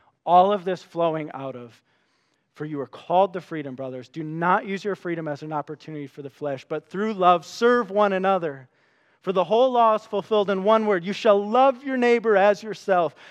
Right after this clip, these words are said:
But if you bite and devour one another, watch out that you're not consumed by one another." That we would learn the art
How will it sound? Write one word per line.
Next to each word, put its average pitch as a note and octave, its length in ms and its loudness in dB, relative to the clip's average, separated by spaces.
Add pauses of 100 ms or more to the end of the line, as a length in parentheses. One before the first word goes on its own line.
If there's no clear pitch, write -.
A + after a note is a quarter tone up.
But G#3+ 100 4
if G#3 140 -2
you G3 80 -12
bite C#4 500 0
and G3+ 140 -6
devour A#3+ 580 2
one G#3+ 180 0
another, F#3+ 260 -2
watch G#3+ 340 -12
out A#3+ 280 0
that C#4+ 120 -14
you're G#3 100 -6
not F#3 240 -4
consumed G#3 720 -12
by G3 180 -4
one D#3 320 -8 (360)
another." D3+ 560 -8 (180)
That D#3+ 160 0
we G3+ 120 -2
would E3+ 160 -6
learn D#3+ 480 -2 (180)
the - 120 -6 (100)
art F#3 380 4